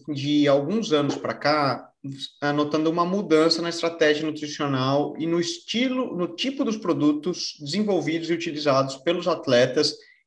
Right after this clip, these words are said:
em esportes de endurance. Nisso eu falo, sobretudo, nas pesquisas e ciências que a gente vê, na, que favorecem, né,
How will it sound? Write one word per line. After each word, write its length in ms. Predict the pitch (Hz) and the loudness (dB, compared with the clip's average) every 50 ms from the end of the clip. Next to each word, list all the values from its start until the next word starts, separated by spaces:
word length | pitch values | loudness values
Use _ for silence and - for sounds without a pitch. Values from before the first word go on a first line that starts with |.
| _ - | _ -2
em 120 | 165 170 | -2 -2
esportes 440 | 160 - - 160 147 143 139 - - | -2 0 2 2 2 2 2 -2 -4
de 100 | 139 160 | -2 -2
endurance. 680 | 180 175 143 113 104 104 101 - - - - - - _ _ - - _ _ - | -2 -2 -2 -2 -2 -2 -2 -4 -6 -6 -8 -10 -14 _ _ -20 -20 _ _ -4
Nisso 260 | 185 208 214 - - | -2 -2 0 2 2
eu 80 | 220 220 | 0 2
falo, 360 | - - 196 190 202 208 208 | 2 2 4 4 4 2 0
sobretudo, 600 | - - 214 185 185 196 190 - - 196 185 208 | -2 -2 -4 -2 0 -2 -2 -2 -4 -6 -4 -2
nas 180 | 208 208 208 | 0 0 -2
pesquisas 760 | - - 196 185 180 - - - - 160 170 160 156 139 139 | 0 2 0 2 2 0 -4 -4 -4 -4 -2 0 0 0 -2
e 60 | - | -4
ciências 300 | - - 139 139 139 135 | -2 0 0 0 0 0
que 60 | - 151 | -2 -4
a 40 | |
gente 160 | 156 156 - 175 | -4 -4 -8 -4
vê, 320 | 175 185 202 220 - - - _ _ _ _ - | -2 -2 -2 -2 -6 -14 -20 _ _ _ _ -18
na, 680 | 156 147 143 139 143 165 165 165 165 160 160 160 151 - - _ _ _ - - | -16 -14 -14 -12 -8 -6 -4 -2 -2 -2 -2 -4 -6 -10 -18 _ _ _ -18 -16
que 720 | - - 170 170 170 165 165 165 165 165 160 160 165 _ _ _ _ _ _ _ _ _ _ _ _ _ _ _ | -12 -8 -6 -6 -4 -2 -2 -2 -2 -2 -4 -6 -10 _ _ _ _ _ _ _ _ _ _ _ _ _ _ _
favorecem, 920 | - 240 269 277 269 262 233 - 147 151 170 196 196 - - 208 170 143 | 2 2 4 6 6 6 6 8 8 6 6 6 4 2 0 0 0 0
né, 400 | 135 131 143 180 214 240 240 - | 0 0 0 0 0 -2 -4 -8